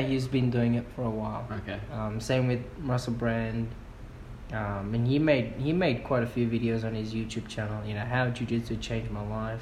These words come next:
Speaker 1: and
Speaker 2: Yeah.
Speaker 1: um,
Speaker 2: Yeah, he was like us. He just, like, went full head over heels for it
Speaker 1: Yeah, pretty
Speaker 2: when
Speaker 1: much.
Speaker 2: he first started. You
Speaker 1: Pretty
Speaker 2: just go,
Speaker 1: much.
Speaker 2: you just fall mad in love with it.
Speaker 1: What's that other scientist's name who also has this podcast? He always gets on Joe Rogan, Lex, Lex Friedman.
Speaker 2: Oh yeah, he's a real big jiu-jitsu
Speaker 1: Yeah, he's
Speaker 2: guy.
Speaker 1: a, he's a big jiu-jitsu guy too.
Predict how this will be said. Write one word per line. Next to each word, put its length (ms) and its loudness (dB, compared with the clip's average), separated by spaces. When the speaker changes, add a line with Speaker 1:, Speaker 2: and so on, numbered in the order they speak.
Speaker 1:
and 100 -8
Speaker 2:
Yeah. 240 0
Speaker 1:
um, 500 4
Speaker 2:
Yeah, 100 6
he 120 4
was 120 4
like 200 -2
us. 200 2
He 120 0
just, 240 -4
like, 160 -2
went 200 -2
full 220 -6
head 160 0
over 160 0
heels 260 -4
for 260 -6
it 80 -4
Speaker 1:
Yeah, 220 6
pretty 200 2
Speaker 2:
when 120 2
Speaker 1:
much. 100 -2
Speaker 2:
he 60 0
first 180 0
started. 300 2
You 60 0
Speaker 1:
Pretty 160 6
Speaker 2:
just 40 6
go, 120 8
Speaker 1:
much. 160 0
Speaker 2:
you 120 2
just 200 0
fall 300 -4
mad 300 4
in 100 0
love 200 -4
with 140 -4
it. 120 -4
Speaker 1:
What's 200 6
that 120 10
other 200 6
scientist's 600 2
name 300 4
who 100 2
also 280 0
has 140 2
this 100 -4
podcast? 560 -2
He 220 2
always 260 2
gets 260 -2
on 200 0
Joe 180 0
Rogan, 360 0
Lex, 420 -4
Lex 220 -2
Friedman. 540 -2
Speaker 2:
Oh 140 6
yeah, 140 4
he's 200 2
a 60 2
real 180 0
big 220 -2
jiu-jitsu 120 4
Speaker 1:
Yeah, 240 8
he's 300 2
Speaker 2:
guy. 80 4
Speaker 1:
a, 180 4
he's 200 2
a 20 2
big 220 -2
jiu-jitsu 400 -8
guy 180 -4
too. 180 -8